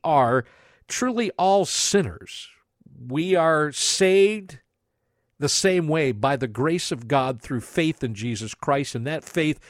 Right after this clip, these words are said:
is a gift from God. We call it saving faith. But the truth of the matter is, when it comes to God, when it comes to the body of Christ, there is no superstars.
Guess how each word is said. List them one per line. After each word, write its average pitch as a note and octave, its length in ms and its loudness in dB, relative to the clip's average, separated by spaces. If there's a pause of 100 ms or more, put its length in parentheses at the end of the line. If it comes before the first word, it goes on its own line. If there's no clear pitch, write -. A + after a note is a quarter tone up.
(160)
is A2 160 -4
a A2+ 60 -2
gift D3 280 -4
from A#2+ 200 -2
God. B2+ 300 0
We C3 100 -4
call C#3+ 240 0
it A#2 80 -8
saving A#2+ 460 -4
faith. B2 280 -2 (200)
But F#3 120 0
the E3 80 -2
truth - 280 -2
of A3+ 80 2
the F#3 60 -2
matter F3 300 2
is, F3+ 160 2
when C#3+ 120 -2
it C3+ 100 -8
comes A#3 300 -4
to D#3 80 -6
God, D#3+ 400 -2 (220)
when D3 100 -2
it C#3 80 -4
comes G#3 240 -4
to E3 80 -6
the B2 100 -4
body A#2 460 -2
of C#3+ 180 -6
Christ, C#3 420 -2 (300)
there D#4 160 0
is F#4 160 0
no A#3+ 100 4
superstars. - 1040 -2